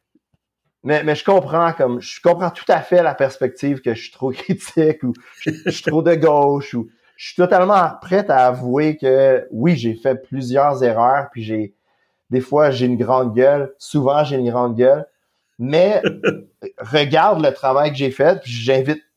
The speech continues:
Speaker 1: n'importe quelle critique que t'as, regarde, regarde le travail, puis si tu trouves que c'est trop biaisé, ou si tu trouves que c'est, c'est, c'est déplacé,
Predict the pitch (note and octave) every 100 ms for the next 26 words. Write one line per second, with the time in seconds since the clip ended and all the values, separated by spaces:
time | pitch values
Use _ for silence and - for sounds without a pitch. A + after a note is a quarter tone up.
0 | _ _ _ _ _ _ _ _ _ _
1 | C#3 E3 A3+ A#3+ F3+ F#3+ F#3 F3+ - D3
2 | - E3+ E3+ B2+ D#3+ C#3+ C3+ G#2 G#2+ D#3
3 | D3+ E3 F3 D#3 - C3 A2+ A2+ A#2 -
4 | - - F3+ - F3 G3+ G3+ D#3+ - -
5 | D3+ C#3+ C3+ A#2+ C3 C3 C3+ _ _ B2
6 | B2 - - D#3 F#3 F3+ C3+ - A#2+ A#2+
7 | - B2 A2+ A2+ A2+ - A2 C#3+ D3 C3+
8 | B2 C3+ C3+ C3+